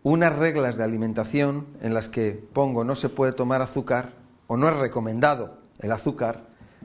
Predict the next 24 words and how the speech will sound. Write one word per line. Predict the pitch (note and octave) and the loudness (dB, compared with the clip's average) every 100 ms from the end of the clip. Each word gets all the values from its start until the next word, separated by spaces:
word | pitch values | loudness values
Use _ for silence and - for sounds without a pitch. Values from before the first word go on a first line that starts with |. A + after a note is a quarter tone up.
| - - - | -20 -20 -2
no | C3 | 2
es | E3 | 4
recomendado | D3+ C#3+ C3+ B2 C#3 B2 | 2 0 -2 2 2 2
los | G#2+ C3 | 2 2
lácteos | C#3+ C3+ - A#2 A2+ - | 2 0 -4 -6 -6 -10
y | |
tampoco | A2 A2+ B2 A#2 B2 A#2+ - - - - | -4 -2 -2 0 0 -2 -6 -20 -20 -10
es | - B2+ | 0 2
recomendado | A2+ A2 A#2 G2+ G#2 G#2 G#2 G#2 - - | 2 -2 -4 0 0 0 -2 -6 -18 -8
las | G#2 G#2+ G#2 | 0 0 2
harinas | G#2+ A2+ G#2+ G#2+ G#2 - - _ | 0 0 -2 -2 -6 -14 -20 _
con | - A#2 | -8 -2
gluten. | A#2+ C#3+ C#3 F2+ G2 - _ - - - - - _ _ _ _ _ _ _ _ _ | 2 2 2 -6 -10 -18 _ -20 -20 -20 -20 -20 _ _ _ _ _ _ _ _ _
Y | C#3 | 0
tampoco | B2 B2+ A#2 A#2 | 2 0 0 -4
están | A#2+ A#2 | -2 -2
recomendados | A2 G2+ A#2 G#2+ G#2+ G#2+ G#2+ | -2 -2 -4 -2 0 0 -2
los | G#2+ | -2
fritos. | - C3 B2+ - - - _ _ _ _ _ _ - - - | -2 -2 -4 -12 -18 -20 _ _ _ _ _ _ -20 -20 -6
En | - B2+ | -2 2
base | D3+ D#3+ F3+ | 2 4 2
a | |
la | D#3 | 2
experiencia. | B2+ - B2 C#3+ B2+ - - | 0 -2 0 0 -4 -8 -18